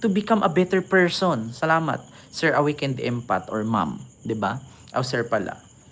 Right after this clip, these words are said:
Di ba? Hindi ko siya ganun. Actually, ito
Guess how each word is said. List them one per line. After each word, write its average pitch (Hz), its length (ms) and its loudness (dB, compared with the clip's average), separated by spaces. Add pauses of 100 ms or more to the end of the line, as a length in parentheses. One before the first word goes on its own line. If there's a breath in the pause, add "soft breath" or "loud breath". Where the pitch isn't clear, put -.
(140)
Di 302 160 4
ba? 262 480 0 (480 loud breath)
Hindi 415 240 2
ko 466 80 2
siya 440 160 2
ganun. 339 360 4
Actually, - 920 2
ito 254 320 4